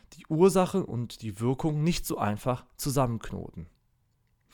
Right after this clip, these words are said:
Schauen wir uns die Geschichte beispielsweise an. Dort scheint immer alles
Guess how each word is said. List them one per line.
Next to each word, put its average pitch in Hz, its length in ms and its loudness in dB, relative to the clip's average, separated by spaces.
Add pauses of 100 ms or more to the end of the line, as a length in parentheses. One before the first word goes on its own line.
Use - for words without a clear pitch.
(460)
Schauen 190 220 8
wir 196 100 4
uns 165 180 0
die 151 120 2
Geschichte 123 800 2
beispielsweise 107 800 -4
an. 156 560 -2
Dort 123 320 2
scheint - 440 2
immer 180 280 8
alles 131 320 2